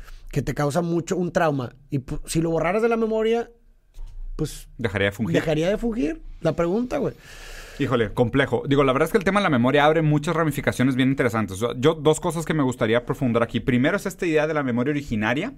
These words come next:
Speaker 2: o la
Speaker 1: Ujú.
Speaker 2: huella anémica primaria, que es de que, por ejemplo, sabes, ¿no? O sea, es cuando tienes hambre,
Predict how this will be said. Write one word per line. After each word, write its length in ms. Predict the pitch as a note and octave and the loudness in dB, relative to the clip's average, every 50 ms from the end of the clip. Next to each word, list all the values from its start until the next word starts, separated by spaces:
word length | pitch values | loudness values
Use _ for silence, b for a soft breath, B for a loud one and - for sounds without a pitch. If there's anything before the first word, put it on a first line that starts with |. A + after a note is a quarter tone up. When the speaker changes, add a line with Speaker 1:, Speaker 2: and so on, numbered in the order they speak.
| - - - | -16 -8 0
Speaker 2:
o 140 | A#2 A2 G#2+ | 0 2 2
la 100 | G2+ G2 | 4 4
Speaker 1:
Ujú. 120 | G#2 A2 | 4 4
Speaker 2:
huella 160 | A#2 B2 C3+ | 4 4 2
anémica 340 | B2+ B2+ B2+ C3+ C3+ - - - | 2 2 0 0 0 -2 -4 -2
primaria, 440 | A#2 G#2+ G2+ G#2 A2+ C3+ E3+ - | -2 0 2 0 0 0 -2 -2
que 100 | - A#2+ A2 | 0 0 2
es 60 | G#2+ | 2
de 80 | A2+ G#2+ | 0 -4
que, 80 | A#2 | 0
por 100 | - A2+ | 0 0
ejemplo, 340 | G#2 A2 G#2 G#2 G2 F2 - - A2+ G#2 | 0 0 -2 -2 -2 -2 -2 -6 -8 -2
sabes, 300 | - C3+ A#2+ F#2+ F2 F#2 | 2 2 2 2 2 -2
¿no? 60 | A#2 | -2
O 40 | A2 | -2
sea, 140 | - G#2+ F#2+ | 0 0 0
es 100 | - B B B B B B B | 0 B B B B B B B
cuando 280 | - A#2 G#2+ G#2 G#2 G2 | -2 -2 0 0 -2 -2
tienes 320 | B2 A#2+ C3+ C3+ C#3 - - | 0 0 0 -2 -2 -2 0
hambre, 520 | D3 E3 E3+ D#3+ D3 C3 C#3 F3+ C#4 C#4 | 0 0 0 0 -2 -2 -2 -4 -6 -8